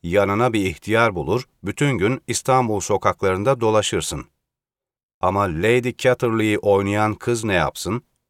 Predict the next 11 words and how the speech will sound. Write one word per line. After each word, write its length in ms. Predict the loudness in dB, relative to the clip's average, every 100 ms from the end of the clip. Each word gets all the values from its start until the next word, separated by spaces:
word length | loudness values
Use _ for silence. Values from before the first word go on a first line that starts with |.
| _
Şoförle 640 | -8 -2 0 4 2 2 0
mi, 240 | -2 -4 -2
bahçıvanla 680 | 0 0 0 2 2 2 -4
mı? 180 | -8 -14 _ _ _ _ _ 0
Tövbe 340 | 4 4 4
estağfurullah. 720 | 2 2 2 2 -4 -6 -6 -8 _ _ _ _ _ _ _
Elbette 680 | 2 2 0 -2 0 2 2 _ -6
böyle 500 | 2 4 6 4 2
ince 360 | -2 -2 0 0
işlere 400 | 0 0 0 0
girilmeyecektir. 1000 | 0 0 0 -2 -2 -4 -6 -10 -12